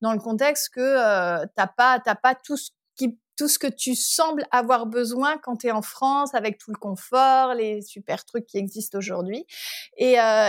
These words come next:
et finalement, euh, on est parti un peu pareil, euh, par la suite. Et, euh, mais, euh, au niveau alimentaire, ouais, ça avait été un petit peu, un petit peu plus, euh, complexe. Mais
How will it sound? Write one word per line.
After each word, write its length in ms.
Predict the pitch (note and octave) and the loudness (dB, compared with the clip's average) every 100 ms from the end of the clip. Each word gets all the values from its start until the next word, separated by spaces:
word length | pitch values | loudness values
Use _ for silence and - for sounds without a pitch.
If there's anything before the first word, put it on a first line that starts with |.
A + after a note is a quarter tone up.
| - | 0
et 140 | A#3+ | -4
finalement, 920 | A#3 - C4+ A#3+ A#3 A#3+ C4+ D#4 E4 - | -4 -2 2 2 2 0 2 2 0 0
euh, 440 | G#3+ G3 F#3+ G3 G3 - _ _ - - - | 2 4 4 2 0 -10 _ _ -10 -8 -4
on 120 | A#3+ | 0
est 80 | A#3+ | 0
parti 380 | A#3 B3 - D#4 | 2 0 0 -2
un 100 | C#4 | -2
peu 260 | - C#4+ C4+ | -2 -4 0
pareil, 600 | C4 A#3 B3+ C4+ C#4 A#3+ | 0 2 2 2 2 2
euh, 180 | G3+ | 2
par 240 | G3+ A3+ A3 | 2 0 0
la 140 | G3+ | -2
suite. 480 | - - D4+ F#4+ - G3 - - - - | -2 -6 -4 -4 -4 -4 -6 -18 -20 -4
Et, 240 | A#3+ A#3+ | 2 4
euh, 400 | A3 G3+ G3+ G3+ G3 F#3 E3+ | 4 2 0 -4 -10 -12 -8
mais, 280 | F#3+ A#3 C4+ | -2 2 4
euh, 280 | A#3+ G#3+ A3 | 4 4 4
au 60 | A3 | 0
niveau 320 | A#3 A3 C4+ | -6 -2 0
alimentaire, 640 | C4 B3+ B3 A#3 C#4 C#4+ | 0 -2 -4 -2 0 0
ouais, 160 | A#3+ G#3 | 0 -4
ça 140 | - G#3+ | -4 -4
avait 160 | A3 | -4
été 160 | A3 A#3+ | -2 -2
un 100 | A#3+ | -4
petit 180 | A3+ - | -8 -12
peu, 200 | - B3+ | -4 0
un 120 | A#3+ A3+ | 0 -2
petit 140 | - | -8
peu 120 | - | -12
plus, 420 | A#3+ - C4 C4 A#3+ | -12 -10 -6 -2 -2
euh, 60 | G#3+ | -2
complexe. 680 | - A#3 B3+ C#4 C4+ - - - - _ - | -8 -4 0 0 0 -6 -6 -14 -20 _ -4
Mais 380 | A3 B3 C#4 | 0 2 0